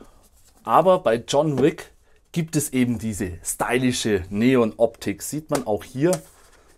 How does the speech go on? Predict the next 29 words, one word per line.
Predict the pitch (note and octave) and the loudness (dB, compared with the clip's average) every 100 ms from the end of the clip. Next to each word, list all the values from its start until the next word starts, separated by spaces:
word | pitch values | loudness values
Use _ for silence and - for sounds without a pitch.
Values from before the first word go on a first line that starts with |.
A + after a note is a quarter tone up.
| _ | _
wenn | G#2+ A2+ | -8 -4
man | A2 G#2 | -4 -4
das | G2 G2 F2+ - - - | -4 -4 -6 -16 -20 -20
Steelbook | - A#2 A2 F2+ - | -10 -8 -6 -8 0
aufmacht. | A2 C3+ B2+ B2 B2 - - - - _ | 0 2 0 0 0 -4 -18 -20 -20 _
Allein | G#2 G2+ A2 | -6 -4 -4
schon | - A2 G#2 | -4 -6 -4
bei | F2+ F#2 | -2 -2
der | F#2 F#2+ F#2 F2+ | -2 -2 -2 -2
J-Card, | - A2+ C3+ A#2+ A2 - - - - - _ - | -2 -2 -2 0 2 0 -10 -20 -20 -20 _ -6
die | G#2+ | -4
es | G#2 | -2
damals | G#2 G2+ A2 - | 0 -2 -2 -4
dazu | G2 - A2 G#2 | -6 -4 -6 0
gab. | G#2+ G2+ G#2 - - - - - - - | 4 4 4 0 -20 -20 -16 -16 -14 -8
Und | B2 B2+ C3 G#2+ - | 4 6 6 -2 -2
wenn | A2 B2 | 0 2
man | B2 | 4
das | A2+ - | 4 2
Ganze | A2 A#2+ B2 B2+ | 0 -2 -2 -4
eben | A2+ B2 A#2 G#2+ | -2 -2 -2 -2
mit | A#2+ - | -2 -2
den | G#2+ | -4
anderen | A#2+ C#3+ D3+ C#3 | -2 0 0 0
Editionen | A#2+ A#2+ A2+ - B2+ B2+ A#2+ - | -2 -2 -4 -2 0 2 0 -2
aus | G#2+ A#2 | -2 -2
dem | G#2 | -4
Ausland | F#2 B2+ C#3+ C3+ B2+ | -2 0 0 -2 -2
vergleicht, | B2 A#2 G#2+ G2+ A2+ A#2+ - | -4 -6 0 2 2 0 -8